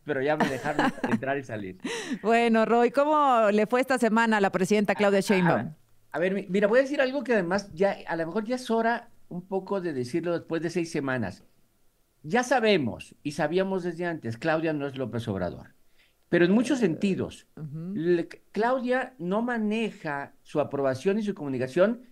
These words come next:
Speaker 1: muy distinta a López, a López Obrador. Se le acabó el discurso del héroe villano, de echarle la culpa al anterior, porque el anterior es López Obrador.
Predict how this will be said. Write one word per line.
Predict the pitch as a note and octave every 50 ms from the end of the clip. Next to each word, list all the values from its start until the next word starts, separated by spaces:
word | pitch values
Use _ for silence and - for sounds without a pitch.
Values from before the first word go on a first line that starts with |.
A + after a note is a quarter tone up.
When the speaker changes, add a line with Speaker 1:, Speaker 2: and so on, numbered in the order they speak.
| - _ - - _
Speaker 1:
muy | - F3 G#3+ C4 C#4 A3+
distinta | A3+ G3+ - - G3+ F#3+ F3+ E3+
a | D3+
López, | D3 C3+ C3+ C#3 C#3+
a | B2+ B2+ C3
López | C3 B2+ B2+ A#2+ A#2
Obrador. | A#2 A2+ G#2+ G2 - - _ _
Se | - - F3+ F3
le | F3
acabó | F3 F3 - F3 E3 D#3+ F3+ G#3+
el | A#3+ B3
discurso | G#3 A#3 G#3 - - - - A3 G#3+ G3 F#3 - G#3 G#3+ B3 A#3 - _ _ _ _ _ _ _
del | C3 B2 D#3 D#3 D3 D3 D3 -
héroe | - F3+ F#3 F#3 G3 G3 F#3+
villano, | E3 D3+ C#3 C3 C3 D#3+ F3+ G3 G3 F#3+ F3 D#3 D#3+ E3 F3 G3+ - - _ _ _ _ _
de | B2 C#3+ D3
echarle | - - - F3+ - F3 F3+ E3+
la | D#3+ D3+ -
culpa | - D#3+ E3 E3 - D3+ D3
al | C#3+
anterior, | C#3+ C#3 A#2 B2 C3 C3 C#3+ D#3+ E3+ F3 F3 F3+ F3+ F3+
porque | - D#3 B2 - D3+
el | C#3+
anterior | C#3 C3 A2 B2+ B2+ C3+ D3 D3 C3+
es | C3 A#2
López | C#3+ D3 B2+ A#2+ C3+ A2+
Obrador. | B2 A2+ A2+ A2+ A2+ A2+ C3+ D#3 E3+ E3+ E3 - -